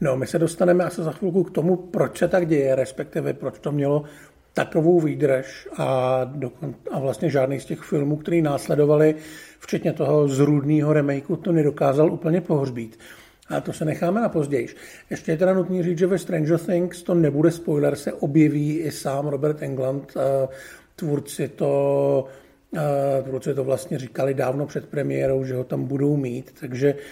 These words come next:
eh, mě hrozně baví, že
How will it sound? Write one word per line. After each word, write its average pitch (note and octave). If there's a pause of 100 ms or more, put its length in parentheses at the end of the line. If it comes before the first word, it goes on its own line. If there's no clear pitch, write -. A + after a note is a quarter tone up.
(440)
eh, C3+
mě C3+
hrozně C3+
baví, C3
že C3